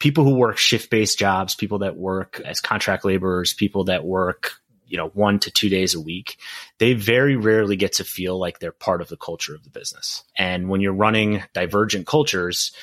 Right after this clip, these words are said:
it's very hard to keep talent. It's very hard to attract talent too. And I use this example a lot, and this is one I've heard for a long time, was if you were hiring, if you were wor-, a major hotel chain, you were hiring a new person, you wouldn't make them sit in the lobby for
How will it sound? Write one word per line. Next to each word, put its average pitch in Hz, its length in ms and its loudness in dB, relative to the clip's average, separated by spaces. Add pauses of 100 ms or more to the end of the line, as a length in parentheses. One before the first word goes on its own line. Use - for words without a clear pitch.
(200)
it's - 120 -8
very 127 200 4
hard 117 200 2
to 98 40 -4
keep - 320 -2 (1120)
talent. 87 440 -4 (540)
It's - 140 -10
very 135 160 4
hard 117 180 0
to 95 60 -2
attract 110 400 -2
talent 82 300 -10
too. 87 360 -2
And 110 140 -2
I - 20 4
use 131 200 4
this 123 160 4
example 101 440 0
a 92 40 -2
lot, 98 260 4
and 92 100 -6
this 92 140 0
is 95 100 -2
one 95 140 -2
I've 85 140 -8
heard 92 200 -2
for - 120 -8
a 87 60 -4
long 90 240 -6
time, 107 360 2
was 90 340 -4
if - 220 -6 (500)
you 131 220 0
were 156 140 6
hiring, 110 400 2
if 98 200 -6
you 160 100 4
were 143 80 4
wor-, 127 220 0
a 98 60 -12
major 107 240 0
hotel 107 300 2
chain, 123 260 0
you 113 80 -2
were 107 80 0
hiring 107 320 2
a - 40 0
new 110 120 0
person, 117 420 2
you 135 120 4
wouldn't 123 180 2
make 101 160 0
them 95 120 -2
sit 92 180 -2
in 78 80 -10
the 87 60 -10
lobby 87 320 -8
for 87 280 -8